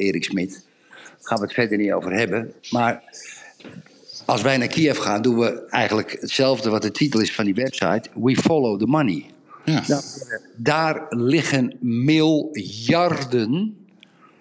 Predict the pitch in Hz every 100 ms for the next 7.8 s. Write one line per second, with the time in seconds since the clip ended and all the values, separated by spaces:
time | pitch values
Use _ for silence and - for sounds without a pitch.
0 | _ _ _ - 113 120 - - 113 -
1 | 104 98 - 143 127 110 104 101 90 -
2 | 90 85 90 78 73 - 78 - - 78
3 | 71 67 - - 135 147 143 - - -
4 | _ _ _ _ _ _ _ - 98 -
5 | - - - - 76 90 - 92 95 101
6 | - 92 87 - 85 80 - 90 101 -
7 | 104 107 101 120 123 - 87